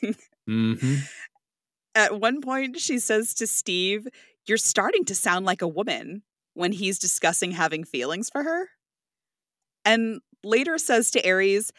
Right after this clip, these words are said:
Speaker 2: "How can you expect to beat Zeus if you can't even beat a girl?" The fuck?
Speaker 1: Yeah.
Speaker 2: The fuck is that?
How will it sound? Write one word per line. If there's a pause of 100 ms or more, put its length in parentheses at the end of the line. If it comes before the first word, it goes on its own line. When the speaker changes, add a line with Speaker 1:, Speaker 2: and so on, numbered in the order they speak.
(180)
Speaker 2:
"How
can
you
expect
to
beat
Zeus
if
you
can't
even
beat
a
girl?" (1400)
The
fuck? (380)
Speaker 1:
Yeah.
Speaker 2:
The
fuck
is
that?